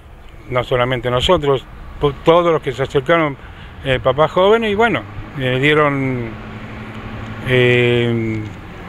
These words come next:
ritmo, y lo que se perdió, lamentablemente, cuando hicimos esas Olimpiadas, eh,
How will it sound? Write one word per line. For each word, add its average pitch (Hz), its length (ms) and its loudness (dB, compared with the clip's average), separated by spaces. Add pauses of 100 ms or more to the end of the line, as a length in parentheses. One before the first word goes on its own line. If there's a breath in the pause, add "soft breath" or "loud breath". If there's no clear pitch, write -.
(600)
ritmo, 220 640 6
y 135 420 2 (920)
lo 160 160 2
que 180 160 4
se 185 180 0
perdió, 233 640 6
lamentablemente, 233 1120 4 (560)
cuando 165 160 4
hicimos 240 380 2
esas 208 360 4
Olimpiadas, 220 720 4 (1200)
eh, 156 520 4